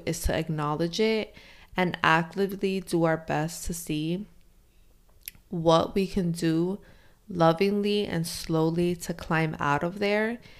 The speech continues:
I think it's much easier to sulk, but having small goals will give you that sense of accomplishment, which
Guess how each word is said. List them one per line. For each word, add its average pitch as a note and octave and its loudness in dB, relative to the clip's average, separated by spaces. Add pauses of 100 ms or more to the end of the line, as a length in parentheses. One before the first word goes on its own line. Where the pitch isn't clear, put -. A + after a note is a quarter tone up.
(420)
I F#3 4
think A3 0
it's - -4
much F3+ -2
easier E3+ 0
to D#3+ -2
sulk, E3+ -4
but E3 2
having F3 0
small E3+ 0
goals E3 0
will D#3+ -2
give D#3+ -6
you E3 -2
that E3 -4
sense D#3 -4
of D#3+ -4
accomplishment, E3 -4
which E3+ -2